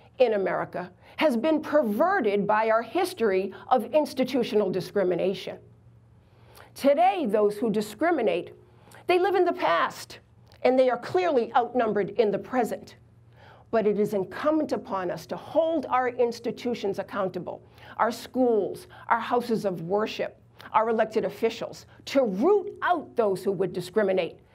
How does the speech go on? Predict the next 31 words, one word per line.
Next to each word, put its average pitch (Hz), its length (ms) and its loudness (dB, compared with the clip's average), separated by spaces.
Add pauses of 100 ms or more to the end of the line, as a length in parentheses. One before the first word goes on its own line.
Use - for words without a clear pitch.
(220)
to 269 220 4
ensure 262 480 2
that 208 240 -2
everybody 220 520 2
gets 185 300 -2
due 214 140 -2
process 175 520 -4
under 185 200 0
the 175 120 -2
law 175 340 0 (340)
and 220 140 2
is 202 120 0
treated 262 400 2
fairly. 202 560 -2 (480)
And 214 140 2
should 269 240 2
you 233 160 2
do 311 340 2
that, 185 340 -6 (240)
you 240 140 4
will 302 180 2
give 277 300 2
voice 254 540 0
to 208 120 0
those 175 520 0 (400)
who 254 180 4
may 240 160 4
not 214 340 -2
otherwise 190 500 0
have 190 300 -2
one. 156 260 -10